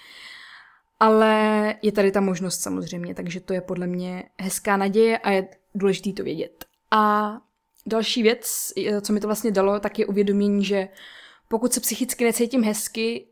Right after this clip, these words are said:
eh, nebude hezká spousta dalších věcí v mém životě, protože to je jako domino. Takže zkrátka všechno se vším souvisí. Tohle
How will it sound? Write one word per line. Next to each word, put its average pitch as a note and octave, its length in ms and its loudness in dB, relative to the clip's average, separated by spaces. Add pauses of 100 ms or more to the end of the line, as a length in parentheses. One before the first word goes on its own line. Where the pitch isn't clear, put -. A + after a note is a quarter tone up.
(100)
eh, G#3 60 -4 (460)
nebude G3+ 400 2
hezká G3 480 0
spousta G#3+ 360 0
dalších A3+ 300 2
věcí G#3 280 2
v G3+ 40 4
mém G3 140 2
životě, F#3 460 -4 (540)
protože G3+ 320 -6
to A3 80 2
je G#3+ 40 4
jako G#3 180 2
domino. F#3 360 0 (1300)
Takže A3 1160 4 (380)
zkrátka A#3+ 360 4
všechno A#3+ 220 -2
se A#3 100 -6
vším C4 180 0
souvisí. A3 680 0
Tohle A3 280 0